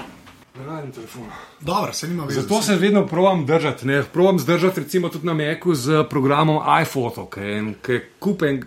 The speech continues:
Speaker 1: kup sranja. To je edini program na Macu Appleov, ki je res t-, čisto sranje. Prevelik in čim ima ogromen fotk, začne počasi delati, pa sesuvati se, pa narobe tegati, pa tako naprej.
Speaker 2: Ampak
Speaker 1: Ampak še zmeraj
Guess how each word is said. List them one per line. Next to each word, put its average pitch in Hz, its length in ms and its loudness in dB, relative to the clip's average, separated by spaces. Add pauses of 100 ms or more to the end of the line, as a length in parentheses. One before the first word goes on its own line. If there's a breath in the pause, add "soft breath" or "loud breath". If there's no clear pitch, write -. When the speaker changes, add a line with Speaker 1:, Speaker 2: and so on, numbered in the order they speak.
Speaker 1:
kup 185 220 -2
sranja. 113 380 -2
To 165 120 -6
je 165 60 0
edini 214 280 2
program 151 400 2
na 147 100 2
Macu 135 420 4
Appleov, 139 380 2
ki - 120 -8
je 113 80 -4
res 123 200 -2
t-, - 140 -14 (120)
čisto 101 280 -8
sranje. 95 380 -4 (520 loud breath)
Prevelik 147 720 2
in 123 120 -2
čim 131 180 -4
ima 123 100 0
ogromen 110 360 0
fotk, 110 400 -4
začne 90 360 -8
počasi 104 440 -4
delati, 98 280 -2
pa - 100 -18
sesuvati 101 500 -6
se, 82 140 -8
pa 82 140 -10 (500 loud breath)
narobe 101 340 -2
tegati, 101 360 -2
pa - 80 -10
tako 104 160 -4
naprej. 98 320 -4 (140)
Speaker 2:
Ampak - 340 -2
Speaker 1:
Ampak 196 220 2
še 185 140 0
zmeraj 240 520 4